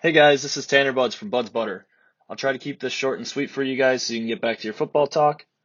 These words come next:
Um, but we are running another giveaway on our website at buds butter dot com.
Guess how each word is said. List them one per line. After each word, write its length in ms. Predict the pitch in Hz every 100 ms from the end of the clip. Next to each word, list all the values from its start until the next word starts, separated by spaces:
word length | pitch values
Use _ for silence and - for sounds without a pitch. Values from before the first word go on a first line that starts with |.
| _ -
Um, 280 | 113 110
but 100 | 110
we 120 | 104 127
are 160 | 139
running 220 | 135 135
another 240 | 127 123 120
giveaway 400 | 120 117 113 110
on 100 | 110
our 80 | 107
website 400 | 113 110 107 104
at 120 | 101
buds 200 | 107 101
butter 240 | 107 104
dot 180 | 104 104
com. 300 | 101 92